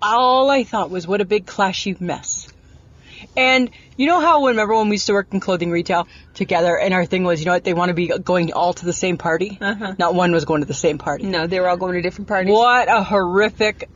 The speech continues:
Speaker 1: sight. It was so horrible. I don't get it.
Speaker 2: Uh.
Speaker 1: I didn't get it. I didn't get it at all.
Speaker 2: That's unfortunate.
Speaker 1: That was my thing. Yeah.
Speaker 2: Stop watching daytime T V.
Speaker 1: Apparently, that's my lesson, right?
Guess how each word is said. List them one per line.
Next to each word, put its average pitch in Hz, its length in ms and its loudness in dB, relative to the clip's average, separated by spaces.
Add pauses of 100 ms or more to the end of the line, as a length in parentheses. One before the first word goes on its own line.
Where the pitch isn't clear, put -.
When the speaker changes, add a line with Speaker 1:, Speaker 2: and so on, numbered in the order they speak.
Speaker 1:
sight. - 640 -6 (420)
It - 80 -14
was 190 120 -8
so 190 840 2 (220)
horrible. 151 460 -6 (720)
I 180 80 -8
don't 160 180 -8
get - 160 -6
it. - 120 -14
Speaker 2:
Uh. 359 440 -6
Speaker 1:
I 175 60 -6
didn't 170 180 -4
get 147 180 -4
it. - 120 -16 (440)
I 160 40 -8
didn't 165 160 -6
get 156 160 0
it 156 160 -2
at 147 60 -6
all. 139 220 -6 (200)
Speaker 2:
That's 254 240 -4
unfortunate. 202 640 -10
Speaker 1:
That 151 140 0
was 160 140 -4
my 156 120 -8
thing. 143 300 -12 (360)
Yeah. - 160 -18 (220)
Speaker 2:
Stop 233 320 -2
watching 247 300 0
daytime 277 360 0
T 330 160 -4
V. 403 80 2
Speaker 1:
Apparently, 240 640 2
that's 220 220 2
my 214 160 2
lesson, 202 440 2
right? 190 200 2